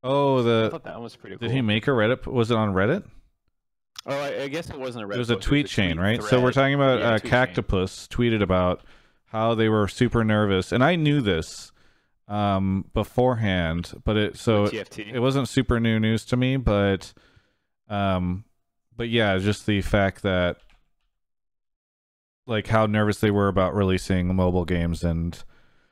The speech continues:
Speaker 1: and a, what was the other one? It was mobile and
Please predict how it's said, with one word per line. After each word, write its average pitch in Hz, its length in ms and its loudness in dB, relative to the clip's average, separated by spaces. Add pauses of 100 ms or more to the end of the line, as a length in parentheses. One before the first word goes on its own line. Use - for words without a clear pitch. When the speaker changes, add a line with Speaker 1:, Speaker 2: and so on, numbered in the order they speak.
(1080)
Speaker 1:
and 123 320 -2
a, 110 500 2 (840)
what 117 120 -6
was 104 120 -2
the 101 100 2
other 92 120 2
one? 80 160 -2
It 87 80 -8
was 101 140 -4
mobile 104 360 2
and 90 420 -2